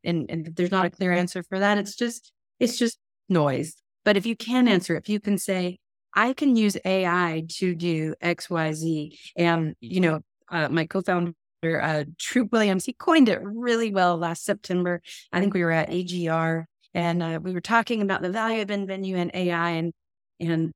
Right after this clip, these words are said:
what should be the next innovation. And Drew said something really clever. He said, "I want to bet as fast as I can think." And with the Chat G P T, it's like, I can see how to get there now.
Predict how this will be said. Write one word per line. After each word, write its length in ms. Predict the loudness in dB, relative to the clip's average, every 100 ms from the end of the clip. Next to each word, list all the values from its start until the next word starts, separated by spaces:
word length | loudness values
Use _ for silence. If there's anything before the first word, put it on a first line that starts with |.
| _
what 240 | -8 -6
should 160 | -4 0
be 100 | 2
the 100 | 4
next 280 | 2 0 0
innovation. 800 | 0 0 -4 -4 -6 -2 -2 0
And 120 | 0
Drew 240 | 0 -2
said 240 | -2 -6 -4
something 240 | -6 -2
really 160 | -2 -2
clever. 320 | 0 2 2
He 160 | 0 -2
said, 300 | -4 -6 -8 -20 _ _ -2
"I 200 | 4 4
want 440 | 6 4 4 -2 -8 0
to 340 | 2 2 0 -4 _
bet 380 | 2 4 2 0
as 160 | -4 -2
fast 400 | -2 -2 -2 -2
as 80 | -2
I 100 | 0
can 220 | -2 -2
think." 260 | -2 -4 -4
And 140 | 0 2
with 220 | 0 2
the 120 | 0
Chat 300 | 2 0 0
G 140 | -4 -6
P 160 | -6
T, 400 | -4 -2 -2 -2
it's 180 | -8 0
like, 220 | 0 0 0
I 160 | 0
can 200 | 4 4
see 260 | 2 -2 0
how 160 | 2
to 160 | 2 0
get 220 | -2 -4
there 160 | -4 -2
now. 260 | -4 -6